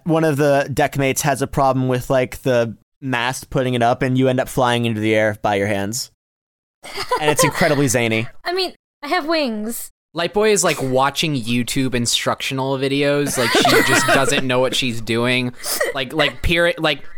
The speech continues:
Speaker 3: like, peering over WikiHow, just like, "How the hell do I"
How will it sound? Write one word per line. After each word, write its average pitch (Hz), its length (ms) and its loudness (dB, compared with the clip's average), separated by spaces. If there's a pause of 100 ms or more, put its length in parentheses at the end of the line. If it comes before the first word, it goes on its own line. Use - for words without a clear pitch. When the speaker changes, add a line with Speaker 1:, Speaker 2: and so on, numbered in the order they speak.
(160)
Speaker 3:
like, 147 180 -4
peering 170 380 2
over 151 260 2
WikiHow, 151 1080 0
just 143 300 0
like, 143 320 0
"How 208 240 -4
the 139 180 -4 (240)
hell 180 320 -2
do 175 200 0
I" 175 240 0